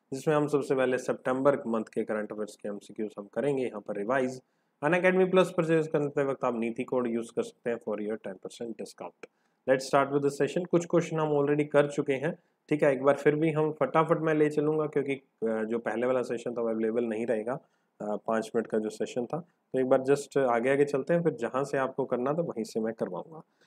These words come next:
राइट, ओके, so लोगों को और जोड़ दीजिए जो लोग, अ, नहीं जुड़े थे या जो लोग चले गए थे।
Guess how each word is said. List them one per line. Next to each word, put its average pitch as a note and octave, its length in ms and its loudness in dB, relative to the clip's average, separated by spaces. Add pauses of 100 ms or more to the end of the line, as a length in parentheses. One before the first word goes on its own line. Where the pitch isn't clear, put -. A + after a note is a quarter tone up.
(240)
राइट, C#3+ 240 6 (400)
ओके, E3+ 340 8 (300)
so C3+ 80 2
लोगों C#3 300 6
को D#3 120 6
और D#3 120 6
जोड़ D#3 220 6
दीजिए D#3 320 2
जो C3 280 0
लोग, C3 280 0
अ, B2 280 2
नहीं A#2+ 340 -4
जुड़े B2+ 240 0
थे B2+ 140 -6
या A#2+ 100 -2
जो A2+ 140 -4
लोग A2+ 200 -2
चले A#2+ 300 -2
गए A#2+ 140 0
थे। D3 180 -8